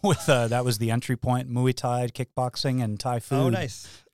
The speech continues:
Speaker 1: Uh, n-, never looked back. And the same way with, uh, my first pho duc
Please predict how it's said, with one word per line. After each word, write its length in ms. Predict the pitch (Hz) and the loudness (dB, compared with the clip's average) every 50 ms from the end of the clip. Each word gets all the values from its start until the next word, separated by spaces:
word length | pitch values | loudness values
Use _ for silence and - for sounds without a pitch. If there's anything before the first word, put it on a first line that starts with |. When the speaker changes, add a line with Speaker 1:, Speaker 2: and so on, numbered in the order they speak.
| _ _ | _ _
Speaker 1:
Uh, 340 | - 113 110 107 107 107 107 | -4 -2 0 0 0 0 -2
n-, 240 | 107 123 135 127 123 - - | -4 -6 -6 -8 -6 -4 -2
never 260 | 123 120 113 117 117 | 0 0 0 0 0
looked 240 | 110 110 - _ - | 0 -2 -2 _ 0
back. 460 | 117 117 123 127 120 - - - - - | 0 2 2 2 0 -4 -8 -14 -12 -6
And 160 | - 127 123 | -2 0 2
the 60 | 127 | 2
same 240 | 113 - 147 131 131 | 2 4 4 4 6
way 140 | 127 123 120 | 6 4 4
with, 180 | 117 117 - | 4 2 2
uh, 280 | - 113 110 110 107 107 - - | 2 2 2 2 0 -2 -4 -4
my 100 | 131 120 | -4 -4
first 280 | 110 - 120 110 - - _ _ _ _ _ | -2 -2 -2 -2 -4 -8 _ _ _ _ _
pho 240 | - - 135 123 123 | 0 2 2 4 4
duc 160 | 117 123 - | 2 0 -2